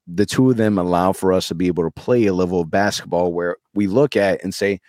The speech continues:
okay, that's our identity. Couple six-foot-ten dual forwards that can kinda do a little bit of everything, right?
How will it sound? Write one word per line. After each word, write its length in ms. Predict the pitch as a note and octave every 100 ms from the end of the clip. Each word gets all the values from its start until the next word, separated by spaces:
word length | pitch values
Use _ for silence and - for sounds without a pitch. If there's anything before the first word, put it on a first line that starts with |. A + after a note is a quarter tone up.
| - - -
okay, 300 | G#2+ - G2+
that's 240 | F#2+ E2 -
our 160 | F#2
identity. 540 | F2+ F#2+ C#3 F#2+ C#2 _ _ _ _ _ _ _ _
Couple 240 | - G2+ F#2+
six-foot-ten 960 | - A2 - A2+ G#2 - A2 G#2 G2+
dual 220 | F#2+ G2+
forwards 520 | G#2+ - G#2 G2+ G2+ F#2
that 100 | E2
can 140 | F2+
kinda 260 | F2 G2 G2
do 140 | F#2+
a 40 |
little 160 | F#2 F2+
bit 120 | F2
of 100 | F2
everything, 440 | F#2+ D#2+ C#2 A#1 G1+
right? 240 | D#2 E2